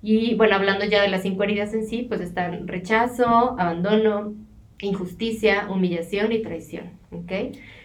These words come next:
El rechazo tiene que ver con esta, eh, carencia o esta falta de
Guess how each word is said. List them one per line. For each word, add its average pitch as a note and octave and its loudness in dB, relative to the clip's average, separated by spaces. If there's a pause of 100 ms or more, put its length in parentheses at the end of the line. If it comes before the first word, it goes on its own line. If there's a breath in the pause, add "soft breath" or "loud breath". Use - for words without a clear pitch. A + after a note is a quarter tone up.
El G3+ -2
rechazo A3+ 0
tiene B3+ 2
que B3+ 2
ver G#3 4
con F#3+ -2
esta, F#3+ 0
eh, E3+ -4
carencia G#3+ 0 (240)
o F#3+ -4
esta F#3+ -6
falta G#3+ 4
de A#3 0